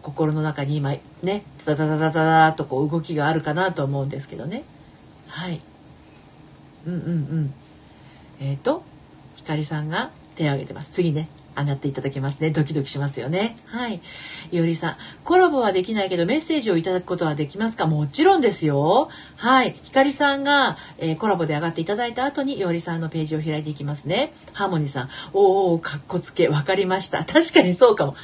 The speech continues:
あら、かっこつけてたんですか？ね、自然な感じでね、あの、やって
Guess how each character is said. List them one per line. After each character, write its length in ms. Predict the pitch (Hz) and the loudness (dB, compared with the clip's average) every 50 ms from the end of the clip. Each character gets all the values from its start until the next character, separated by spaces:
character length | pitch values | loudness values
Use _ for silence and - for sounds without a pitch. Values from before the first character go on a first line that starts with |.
| - | 2
あ 60 | - | 6
ら、 100 | 202 202 | 6 6
か 120 | - - 175 | 6 4 2
っ 20 | |
こ 140 | - - 277 | 0 0 2
つ 60 | 277 | 4
け 100 | - 330 | 4 4
て 120 | 220 190 160 | 4 4 4
た 100 | 156 143 | 2 2
ん 40 | |
で 60 | 143 135 | 0 -2
す 100 | 139 - | -4 -2
か？ 220 | 135 151 220 220 - - - - - - - - | -2 -2 -2 -4 -8 -18 -20 -20 -18 -20 -14 -4
ね、 180 | - 220 226 220 - - - | -2 -2 -2 -2 -4 -12 -14
自 180 | - - 220 190 | -10 -8 -2 0
然 220 | 196 196 185 185 | 2 2 2 2
な 160 | 190 180 180 | 0 -2 -2
感 260 | 175 180 175 165 165 165 | 0 -2 -2 -2 -2 -2
じ 160 | 160 160 147 | -2 -2 0
で 140 | 160 151 151 | 2 2 2
ね、 260 | 196 247 294 330 330 - - - - - | 2 2 0 0 -2 -6 -14 -20 -14 -8
あ 160 | 185 170 156 | -4 -2 -2
の、 400 | 156 147 143 139 131 127 120 - | 0 0 0 -2 -2 -4 -6 -6
や 140 | - 143 143 | -6 -6 -6
っ 40 | 139 | -6
て 400 | - - 143 139 131 - - | -4 0 0 2 2 2 -2